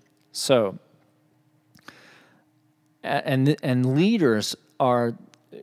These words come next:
you know, you, it might sound like I'm talking about the leadership team here when I say there's no litmus test for evaluating the opportunities you're bringing to them, but I'm not really. What this is about is about the business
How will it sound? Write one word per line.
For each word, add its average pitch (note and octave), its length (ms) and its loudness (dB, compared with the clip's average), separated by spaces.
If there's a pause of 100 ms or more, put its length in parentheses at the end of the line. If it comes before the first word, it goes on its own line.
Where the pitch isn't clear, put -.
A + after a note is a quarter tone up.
(120)
you - 80 -14
know, A#2+ 160 -4
you, C3 220 -12
it A#2+ 100 -10
might F3+ 240 -2
sound D#3 400 -2
like G#2+ 280 -4
I'm A2+ 120 -8
talking A#2+ 480 -2
about G#2 580 -6
the A#2+ 100 -12 (200)
leadership A#2 500 -6
team F3 360 -4
here G#2 260 -8
when A2 100 -10
I A2 60 -8
say A2+ 240 -8
there's A2+ 180 -8
no B2+ 140 -2
litmus C3 440 -4
test A2+ 360 -6
for - 120 -14
evaluating A2+ 540 -2
the A2 100 -10
opportunities A#2 640 -8
you're A2 80 -12
bringing D3 320 -6
to A#2+ 140 -8
them, G#2 200 -6
but - 300 4 (380)
I'm B2 200 -4
not G3+ 400 -2
really. B2+ 520 -2
What C3 260 -4
this E3 260 -2
is F3+ 140 -6
about A2+ 400 0
is G#2 140 -8
about A#2 320 -6
the A2+ 80 -10
business B2 560 -6